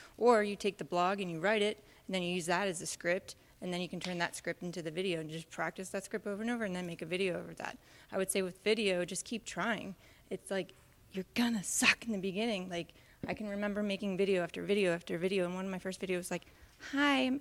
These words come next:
Anna, and I'd like to work out with you today. We're gonna have so much fun." And I kept that video up so I could look back three years ago, and I made a video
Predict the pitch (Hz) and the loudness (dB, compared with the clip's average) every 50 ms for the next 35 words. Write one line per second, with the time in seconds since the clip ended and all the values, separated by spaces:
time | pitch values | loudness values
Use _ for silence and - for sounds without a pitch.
0 | - - 269 269 277 277 277 269 254 247 254 247 - 269 277 277 - 285 262 247 | -2 0 2 4 4 6 6 4 4 2 2 0 2 2 0 0 0 -2 -2 -2
1 | 240 - 247 254 262 262 277 - - 277 269 - - - 247 262 269 294 320 359 | 0 0 0 0 2 0 0 -2 -2 -2 -2 -2 -2 -2 0 2 2 4 4 4
2 | 359 370 339 269 254 262 262 277 262 247 - - - 302 311 320 320 311 - - | 4 2 2 2 2 2 2 2 0 0 0 0 2 4 4 6 4 4 4 4
3 | 311 294 302 262 196 - - - - - - - - - 214 214 208 - 233 254 | 4 4 4 4 2 -2 -8 -16 -20 -20 -20 -6 2 4 4 4 4 2 -2 -2
4 | - - 226 185 190 220 233 220 208 190 196 214 226 - - - - 202 190 190 | 0 0 0 2 2 2 2 2 2 2 4 2 2 0 -2 -2 0 0 0 0
5 | - 190 185 202 202 - 196 196 196 - - 175 175 180 196 196 196 185 170 165 | 0 -2 -2 -2 0 2 2 2 2 0 -2 0 0 2 0 0 0 0 0 0
6 | 175 185 190 208 208 214 202 185 202 208 202 196 175 | -2 -2 -2 0 2 2 2 4 4 4 4 4 4